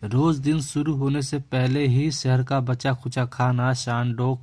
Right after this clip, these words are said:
क्योबिन एग्रीकल्चर टेक्नोलॉजी के प्लांट में आ जाता है।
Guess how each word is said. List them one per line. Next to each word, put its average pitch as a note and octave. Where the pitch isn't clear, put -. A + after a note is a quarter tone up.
क्योबिन A#2+
एग्रीकल्चर A#2+
टेक्नोलॉजी A#2
के A#2+
प्लांट A#2
में A#2
आ A2+
जाता A2+
है। G#2+